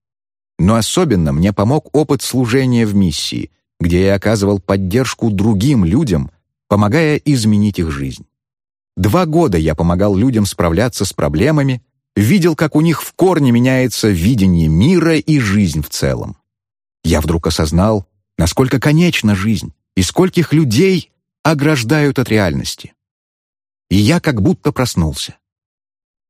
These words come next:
Вернувшись домой, я уже понимал, насколько сильно я изменился.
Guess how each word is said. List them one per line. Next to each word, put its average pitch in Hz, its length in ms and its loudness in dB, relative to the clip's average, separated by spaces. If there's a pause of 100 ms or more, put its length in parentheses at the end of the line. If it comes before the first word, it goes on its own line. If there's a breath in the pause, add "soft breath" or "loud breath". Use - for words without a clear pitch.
Вернувшись 127 580 2
домой, 127 380 2
я 120 160 2
уже 123 260 0
понимал, 120 640 2
насколько 120 540 0
сильно 147 420 0
я 113 260 2
изменился. 85 640 -2